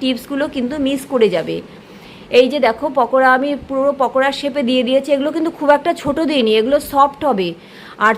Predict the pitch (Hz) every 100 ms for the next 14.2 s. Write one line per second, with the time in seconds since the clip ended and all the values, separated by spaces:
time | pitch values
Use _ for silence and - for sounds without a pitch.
0 | - 294 311 320 285 294 381 349 262 240
1 | 247 262 269 240 247 269 240 226 302 -
2 | - - - 190 240 262 294 269 240 254
3 | 233 302 320 302 285 294 226 233 240 233
4 | 233 269 226 262 262 302 294 247 240 254
5 | 254 262 285 269 285 240 226 240 262 233
6 | 240 285 294 285 311 254 214 208 226 262
7 | 262 269 277 294 233 196 185 151 165 -
8 | - - - - 302 339 320 269 269 294
9 | 302 339 262 220 226 254 294 311 285 247
10 | 226 226 240 277 302 254 196 226 233 190
11 | 165 165 - - - 202 208 214 202 226
12 | 226 294 294 285 247 226 262 240 285 262
13 | 202 247 247 247 - 294 254 247 240 196
14 | 175 -